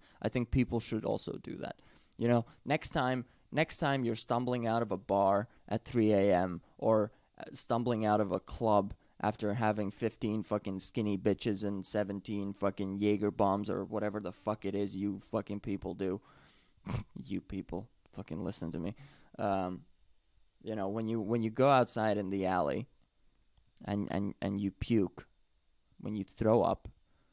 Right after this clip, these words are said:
maybe consider that the polite thing to do would be to get down on your knees and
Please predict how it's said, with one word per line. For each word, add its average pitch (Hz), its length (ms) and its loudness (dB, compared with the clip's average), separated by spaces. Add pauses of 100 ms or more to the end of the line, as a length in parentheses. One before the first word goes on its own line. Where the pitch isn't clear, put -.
(280)
maybe 180 320 2
consider 123 580 2
that 104 240 0
the - 60 -6
polite 110 480 0
thing 113 180 -2
to 117 120 -6
do 98 340 0 (240)
would - 200 -8
be 104 160 -2
to - 140 -10
get 113 340 0
down 135 300 2
on 127 140 0
your 120 100 0
knees 107 460 -2 (440)
and - 140 -8